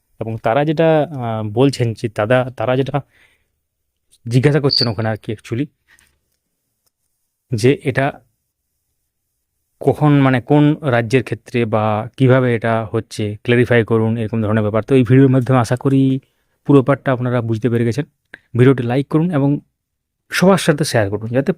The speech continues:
সবার মনে একটা স্পষ্ট ধারণা তৈরি হয়। ভয়ের বাতাবরণ বা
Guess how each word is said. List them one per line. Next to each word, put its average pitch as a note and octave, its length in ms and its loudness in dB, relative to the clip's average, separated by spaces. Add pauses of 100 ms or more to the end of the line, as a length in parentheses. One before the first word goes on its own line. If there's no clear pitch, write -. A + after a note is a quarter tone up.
(260)
সবার D3+ 360 0
মনে C3+ 260 0
একটা C#3 160 -4
স্পষ্ট - 400 -4
ধারণা A2+ 340 0
তৈরি G2+ 200 0
হয়। G2 140 -6 (2250)
ভয়ের A#2+ 280 2
বাতাবরণ D#3 600 0
বা C3+ 320 -2